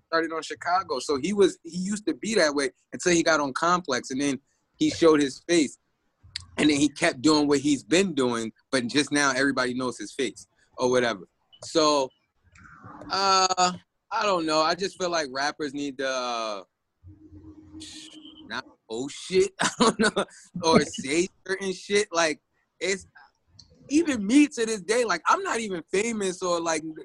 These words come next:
like, cra-, like, I'm not nobody. I mean, I'm somebody,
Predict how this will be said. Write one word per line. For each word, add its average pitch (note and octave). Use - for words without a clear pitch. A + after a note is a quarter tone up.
like, D#3
cra-, F#3+
like, E3+
I'm B3
not F4
nobody. C#3+
I F3
mean, D3+
I'm B2
somebody, G#2